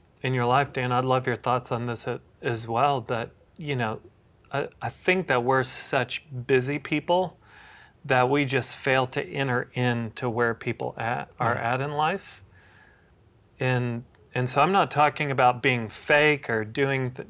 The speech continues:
Speaker 1: just going through the motions. I'm talking about one of the best things you can do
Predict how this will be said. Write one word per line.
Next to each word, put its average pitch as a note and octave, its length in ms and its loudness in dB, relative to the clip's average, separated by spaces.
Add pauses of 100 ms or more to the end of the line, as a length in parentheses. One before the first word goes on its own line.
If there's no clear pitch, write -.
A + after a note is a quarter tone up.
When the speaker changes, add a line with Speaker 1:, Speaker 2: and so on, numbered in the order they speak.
Speaker 1:
just C3 260 -4
going B2+ 180 0
through B2+ 140 -2
the A2+ 60 -4
motions. B2 440 -2
I'm D#3 160 -2
talking A#2+ 340 -4
about A2 320 -4 (440)
one A2+ 140 -4
of A2 80 -4
the - 60 -20
best C#3 300 0
things D3 260 -2
you C#3 120 0
can C3+ 220 -4
do A2+ 320 -8